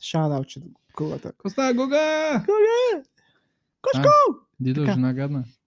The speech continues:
Speaker 2: Хм.
Speaker 1: <laughs> И че да спомням, да. <laughs> А.
Speaker 2: А, тишката,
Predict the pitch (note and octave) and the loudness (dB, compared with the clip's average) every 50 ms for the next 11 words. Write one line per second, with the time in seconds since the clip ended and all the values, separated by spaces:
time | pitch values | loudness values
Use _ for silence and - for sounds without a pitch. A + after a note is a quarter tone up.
0 | _ - - - - C#3 B2 A2+ A#2 A#2 - _ _ _ - _ _ - - _ | _ -14 -12 -4 0 0 0 0 0 -4 -12 _ _ _ -20 _ _ -20 -20 _
1 | _ _ _ F#3 E3+ E3 F3+ F3 E3 E3 D#3+ - - D#3 D3 D3 D3 D3+ - E3+ | _ _ _ -6 -2 0 0 2 2 0 -2 -2 -2 -2 0 0 0 2 2 0
2 | D3 - - - - - - G#3 G3+ F3+ - E3+ - F#5 D#5+ - C4+ - G5+ - | 0 0 -6 -16 -20 -20 -14 -6 -4 -2 0 0 -2 -2 -2 -2 -2 -2 -2 -8
3 | - - - - _ - - - - - - - - - _ _ _ _ _ _ | -14 -16 -16 -16 _ -18 -16 -16 -16 -18 -20 -20 -20 -20 _ _ _ _ _ _
4 | - D#3 D#3 E3 E3 - - - _ _ _ _ _ _ _ _ _ _ _ _ | -2 0 0 0 -2 -2 -10 -20 _ _ _ _ _ _ _ _ _ _ _ _
5 | D3 C3+ C3 B2+ B2 B2 - - - - F3 F3 F#3+ G3 G3+ G#3 G#3 G#3+ G#3+ G3+ | -10 -8 -8 -8 -10 -12 -12 -16 -8 -8 -6 -4 -4 -2 -2 -2 -2 -2 -4 -6
6 | F#3+ | -8